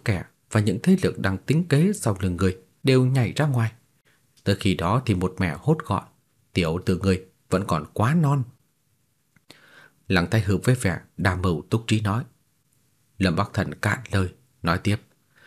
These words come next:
"Lão già tử, ta còn phải tham gia thiên kiêu tranh bá chiến đấy." "Ờ, ngươi lọt vào top mười rồi sao?" Lăng Thái Hư rất kinh ngạc nói.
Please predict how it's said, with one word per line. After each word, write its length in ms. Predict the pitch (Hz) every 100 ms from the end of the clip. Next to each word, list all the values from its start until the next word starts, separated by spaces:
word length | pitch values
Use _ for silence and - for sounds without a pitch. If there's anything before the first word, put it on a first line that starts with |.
| _ _ -
"Lão 340 | 90 90 110
già 200 | 101 90
tử, 380 | - 78 85 95 - _ _
ta 80 | 151
còn 180 | 147 123
phải 120 | 92
tham 200 | - 107
gia 140 | 101 98
thiên 240 | - 92
kiêu 240 | 98 98 85
tranh 340 | 98 82 71
bá 160 | 80 107
chiến 200 | - 120
đấy." 280 | 113 139 190 - _ _ _ _ _
"Ờ, 480 | - 95 98 101 98 - _ _ _
ngươi 120 | 101 98
lọt 200 | 87 -
vào 120 | 80
top 180 | 127 123
mười 200 | 98 92
rồi 140 | 92 92
sao?" 360 | 101 117 117 _ _ _ _ _ _ _ _ _ _ _ -
Lăng 180 | 92 -
Thái 120 | 104
Hư 260 | 101 90
rất 200 | 85 143
kinh 180 | - 95
ngạc 220 | 87 -
nói. 220 | 85 120